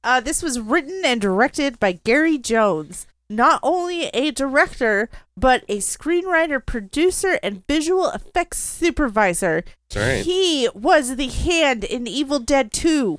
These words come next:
Speaker 2: That's right.
Speaker 1: And he was chosen. He was the chosen one by Sam Raimi to direct Boogeyman Three in
Speaker 2: Really?
Speaker 1: two thousand nine. <laughs> Yes.
Speaker 2: Why? Where did you find that out?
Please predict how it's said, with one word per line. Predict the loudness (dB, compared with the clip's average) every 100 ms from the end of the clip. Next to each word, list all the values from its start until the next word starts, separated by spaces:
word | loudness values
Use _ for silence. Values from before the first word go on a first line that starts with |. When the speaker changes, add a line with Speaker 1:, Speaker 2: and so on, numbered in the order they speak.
| -8
Speaker 2:
That's | -16 -4
right. | 0 0 -2 -8 _ _
Speaker 1:
And | -4 -2
he | -2
was | 0 -4
chosen. | -4 0 2 2 2 0 -2 -6 -4
He | -2
was | -2
the | -2 -2
chosen | 0 2 2 2 0 2
one | 2 2 2
by | 0 0
Sam | 0 2 2 2
Raimi | -2 -2 -4 -6 -8 _ _
to | -10 -6
direct | -2 2 2 0 -4
Boogeyman | -2 -2 -2 -2 -4 -4
Three | -6 -4 -4 -8 _ _ _
in | 0
Speaker 2:
Really? | 2 2 2
Speaker 1:
two | 2
thousand | 2 2 -2 -2
nine. | 0 2 0
<laughs> | -2 -12 _ -6
Yes. | -2 -2 -2 -6 -8 _
Speaker 2:
Why? | 0 2 2 2
Where | 0 0
did | -2
you | -4
find | 0 0 2
that | 2 2
out? | 0 -4